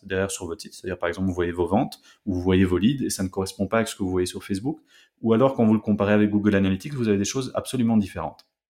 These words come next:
C'est assez problématique aujourd'hui pour les publicitaires. La donnée et la mesure est totalement imparfaite. Donc, c'est pas toujours simple d'optimiser ses campagnes et savoir si ça fonctionne,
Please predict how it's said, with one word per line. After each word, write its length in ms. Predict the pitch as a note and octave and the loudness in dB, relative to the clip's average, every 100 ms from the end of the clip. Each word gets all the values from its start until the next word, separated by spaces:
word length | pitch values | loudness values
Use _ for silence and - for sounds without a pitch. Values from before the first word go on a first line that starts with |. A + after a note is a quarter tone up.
| _ _ _ _ _ - - - _ - | _ _ _ _ _ -20 -20 -20 _ -10
C'est 560 | - C3+ C3+ C3 A2 - - _ _ _ - | -2 4 6 6 4 -2 -20 _ _ _ -6
assez 220 | A2+ C3+ | -2 -2
problématique 520 | - B2 A#2 A2 A#2 | 0 2 4 2 -2
aujourd'hui 240 | A2 G#2 A#2 | 0 0 -2
pour 140 | A2 | -2
les 80 | G2 | -2
publicitaires. 680 | G2 F#2+ F#2+ G2 D3 D#3 - _ _ _ _ - | -2 -6 -8 -2 -2 -2 -6 _ _ _ _ -8
La 220 | G2+ G#2 | 0 2
donnée 540 | G#2 A#2+ B2 B2+ B2 G2+ | 4 4 6 4 2 -2
et 20 | |
la 140 | F#2+ | 0
mesure 600 | G2 G2+ G#2+ C#3 D3 C3 | 0 0 2 4 4 2
est 120 | G2+ | -4
totalement 400 | A2+ G#2 F#2+ A2+ | -4 0 4 4
imparfaite. 480 | G2+ F2+ - G2+ - - - - | 4 0 -10 -14 -14 -20 -18 -4
Donc, 140 | G2+ | -2
c'est 80 | - | 0
pas 120 | A2+ | 0
toujours 220 | G#2+ A2+ G#2+ | 2 0 2
simple 220 | A2+ G#2 | 4 4
d'optimiser 400 | G2 G2+ G2 G#2 | 4 2 4 4
ses 160 | G#2 | 0
campagnes 320 | G2+ G2 A2 G2+ | -2 0 4 2
et 60 | |
savoir 260 | G2 G2 F#2+ | 2 0 0
si 100 | G2 | -2
ça 120 | F#2 | -8
fonctionne, 500 | - D2+ - B2+ | -10 -6 0 2